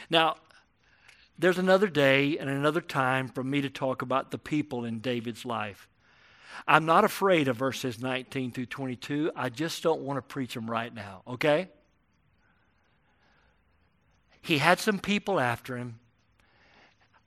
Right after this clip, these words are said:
I do like the way he started it. "Oh, that you would slay the wicked, oh God."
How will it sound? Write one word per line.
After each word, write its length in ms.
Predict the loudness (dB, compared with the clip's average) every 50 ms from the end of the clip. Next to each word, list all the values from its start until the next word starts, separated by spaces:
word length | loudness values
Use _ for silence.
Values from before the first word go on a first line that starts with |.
| _ _ -20 _ _ _
I 120 | 0 0 0
do 200 | 2 0 2 4
like 260 | 4 4 4 2 -2
the 60 | -2
way 180 | -2 0 0 -2
he 180 | -2 -4 -6
started 440 | -6 -4 -2 0 2 2 2 0 -4
it. 180 | -6 -8 -8 -10 _ -4
"Oh, 220 | 0 0 0 2
that 240 | 2 2 0 0 -2
you 420 | -6 -8 -6 -2 0 2 2 2
would 180 | 0 -2 -4 -8
slay 300 | -8 -4 0 2 2 2
the 100 | 0 -2
wicked, 380 | -2 -2 -2 -2 -2 -4 -6 -6
oh 140 | -6 -8 -8
God." 360 | -8 -10 -10 -10 -10 -14 -16